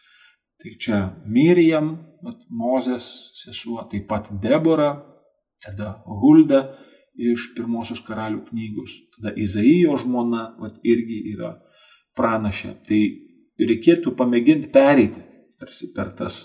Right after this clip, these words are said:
vat, pranašes moteris, e, siekiant tikrai, vat, atpažint, ne, vat, o ką galbūt Lukas mėgina mums parodyti, nes aišku, kad jisai remiasi anomis pranašėmis, kalbėdamas apie Aną,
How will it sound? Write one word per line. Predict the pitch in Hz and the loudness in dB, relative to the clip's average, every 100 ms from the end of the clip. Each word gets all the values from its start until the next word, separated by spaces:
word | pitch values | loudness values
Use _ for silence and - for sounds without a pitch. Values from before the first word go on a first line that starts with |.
| - | -16
vat, | 101 - _ | -20 -20 _
pranašes | 113 113 117 101 - - | -4 -4 -4 -8 -12 -8
moteris, | 117 131 131 123 - - - _ _ _ _ _ _ | -2 -2 0 -2 -4 -8 -20 _ _ _ _ _ _
e, | 110 107 107 101 - - _ _ | -4 0 0 0 -4 -12 _ _
siekiant | - - 285 - - | -8 2 2 2 -4
tikrai, | 147 143 160 | -2 2 4
vat, | 143 135 | 4 0
atpažint, | 127 - 131 117 107 - - _ | -8 -2 0 0 -2 -6 -18 _
ne, | - 117 | -6 -4
vat, | 117 - | -4 -8
o | - - - _ _ _ _ | -8 -8 -10 _ _ _ _
ką | 262 285 302 269 | -2 -2 -4 -2
galbūt | 123 113 123 - | -4 -2 -4 0
Lukas | 117 165 135 117 | 2 4 2 -2
mėgina | 120 113 123 120 | -2 0 2 0
mums | 110 107 - | -2 -6 -8
parodyti, | 113 113 120 107 98 - 139 | -8 0 2 2 -4 -4 -4
nes | 123 - | -4 2
aišku, | 160 170 143 | 2 2 -2
kad | 143 | -2
jisai | 139 - 131 | -4 0 2
remiasi | 127 139 131 113 - - _ _ _ _ | 4 2 0 -2 -8 -14 _ _ _ _
anomis | - 110 110 127 - - | -8 -4 0 0 0 -8
pranašėmis, | - 113 107 107 - 104 90 | -8 -4 -2 -4 -6 -8 -10
kalbėdamas | - 104 104 104 101 101 - | -6 -4 -2 -2 -4 -10 -12
apie | - 110 | -10 -8
Aną, | - 101 107 131 185 | -4 -4 -4 -8 -12